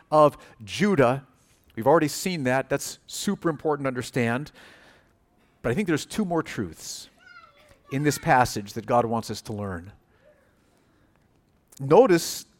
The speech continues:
that Jacob's words to Judah and to Joseph are, are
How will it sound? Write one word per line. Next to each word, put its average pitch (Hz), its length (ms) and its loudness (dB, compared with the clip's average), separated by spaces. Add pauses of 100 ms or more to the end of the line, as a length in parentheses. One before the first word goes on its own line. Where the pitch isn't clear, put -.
(100)
that 147 160 -2 (920)
Jacob's 196 600 2
words 131 720 -2
to 127 240 -4
Judah 120 800 -6 (680)
and 120 140 -8
to 127 80 -8
Joseph 160 840 0 (560)
are, 123 260 0 (120)
are 131 280 -2